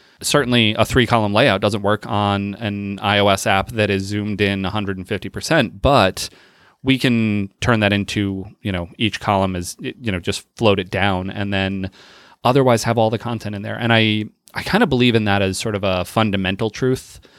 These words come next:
of, "Let's reshape the content, but not fundamentally rethink it."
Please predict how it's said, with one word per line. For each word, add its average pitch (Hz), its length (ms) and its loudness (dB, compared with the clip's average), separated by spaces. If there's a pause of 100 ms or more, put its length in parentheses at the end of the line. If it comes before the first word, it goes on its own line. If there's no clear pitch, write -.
(260)
of, 95 380 -2 (140)
"Let's 117 240 2
reshape 117 640 2
the - 100 -4
content, 131 520 -2
but 110 180 -2
not 104 260 0
fundamentally 101 1080 -4
rethink 107 500 -12
it." 110 220 -10